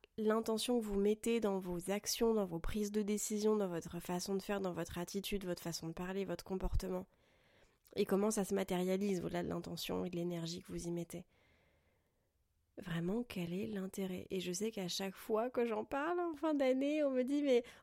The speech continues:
heureusement que tu l'as dit parce que j'allais envoyer un message par respect. » Mais ce n'est pas un manque de respect que de prendre ses distances avec une personne qui ne fait pas partie de notre vie,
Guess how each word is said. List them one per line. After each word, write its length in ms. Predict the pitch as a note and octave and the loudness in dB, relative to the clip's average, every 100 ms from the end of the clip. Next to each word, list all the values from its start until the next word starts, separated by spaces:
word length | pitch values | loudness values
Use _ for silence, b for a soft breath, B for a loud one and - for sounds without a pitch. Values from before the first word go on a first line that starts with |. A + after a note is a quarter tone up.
| - | 2
heureusement 380 | C4+ C4 C#4 D#4 | 2 4 2 2
que 40 | |
tu 120 | - | 2
l'as 160 | C#4 B3 | 4 4
dit 160 | B3+ | 4
parce 220 | C4+ C4 - | 2 2 6
que 100 | B3+ | 6
j'allais 320 | A#3+ A#3+ B3+ | 8 8 6
envoyer 260 | C4 A#3+ | 8 8
un 100 | A#3 | 8
message 460 | A3 A3+ B3+ B3 - | 8 6 6 2 4
par 160 | A#3+ A3 | 4 4
respect. » 520 | A3 A3+ - B3+ C4+ | 4 2 2 2 4
Mais 100 | A#3+ | 2
ce 120 | A3 | 2
n'est 100 | A#3+ | 2
pas 200 | A#3 D4 | 4 6
un 60 | D#4+ | 8
manque 320 | B3 A#3 C4+ | 8 6 4
de 80 | A#3 | 2
respect 380 | G#3+ G#3+ - C4+ | 2 0 -2 0
que 100 | A#3 | 0
de 60 | |
prendre 240 | G#3+ A#3 A#3+ | 2 0 2
ses 100 | A3 | 0
distances 380 | G3 - B3+ | 0 0 2
avec 200 | B3+ G3 | 2 0
une 120 | G3 F#3+ | 0 0
personne 360 | F#3 - B3+ | -2 0 0
qui 140 | C4 G#3 | 0 0
ne 80 | |
fait 160 | F#3 F#3 | 0 0
pas 140 | G#3 | -2
partie 300 | A3 A3 - | -2 -2 -2
de 60 | F#3 | 0
notre 220 | F3+ A3 | 2 2
vie, 220 | B3+ D4+ | 4 4